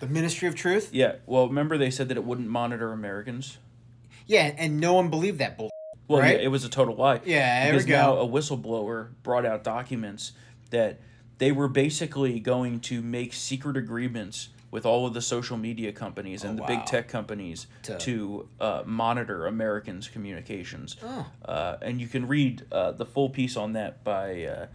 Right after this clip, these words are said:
Speaker 2: Spencer Brown at townhall dot com because he went into how basically they were just going to spy on all of us,
Speaker 1: Yeah.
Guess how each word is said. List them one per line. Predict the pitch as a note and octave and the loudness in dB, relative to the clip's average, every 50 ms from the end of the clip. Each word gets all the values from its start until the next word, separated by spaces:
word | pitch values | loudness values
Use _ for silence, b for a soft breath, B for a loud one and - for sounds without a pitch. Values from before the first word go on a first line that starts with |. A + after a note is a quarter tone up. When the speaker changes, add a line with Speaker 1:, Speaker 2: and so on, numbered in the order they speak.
| B B B B B | B B B B B
Speaker 2:
Spencer | B - - C3 A#2 A#2+ G#2 | B -2 -2 0 0 0 -4
Brown | F#2 A#2 A2+ G#2+ G#2 G2 | -4 -2 -2 -2 -2 -6
at | F#2 - | -6 -6
townhall | A#2 G#2 G#2+ A2+ G2 F#2+ | -6 -6 -4 -6 -6 -6
dot | G2 F2+ F2+ - | -6 -8 -8 -6
com | - G2+ G2+ F#2+ F2 | -4 -4 -4 -4 -6
because | F2+ F2 - G#2 F#2 F#2 E2+ D#2 D2 - | -8 -8 -6 -4 -4 -4 -4 -6 -10 -10
he | - A2+ G#2+ A2 G2+ F2+ | -8 -8 -6 -6 -6 -8
went | - - G#2 G#2 G#2 | -8 -8 -8 -6 -6
into | G2+ G2 - - D3+ - G2 A#2+ | -8 -10 -10 -10 -8 -8 -6 -4
how | A2+ G2+ F#2+ F2 - | -2 0 0 0 -2
basically | - - D3 E3 - - B2+ B2 B2 | -2 -4 -4 -4 -4 -4 -4 -4 -2
they | A#2 B2 | 0 0
were | C3 C3+ C3 | 0 0 0
just | C3 C3+ C3 - | 0 -2 -4 -2
going | C#3+ C#3 C#3 C#3 C#3 C3+ C3+ | 0 0 2 2 0 -2 -2
to | - D3 C#3 C3+ C3 C3 | -2 0 0 0 0 -2
spy | - - C3+ - F#3+ F3 | -2 -4 0 0 2 2
on | D3 C#3+ | 2 2
all | E3 G3+ F#3+ C#3 | 0 0 0 -2
of | A2+ F#2 | -4 -4
us, | E2+ A#2+ - - | -6 -6 -6 -8
Speaker 1:
Yeah. | B3 C4 D4 D#4 | -8 -6 -6 -6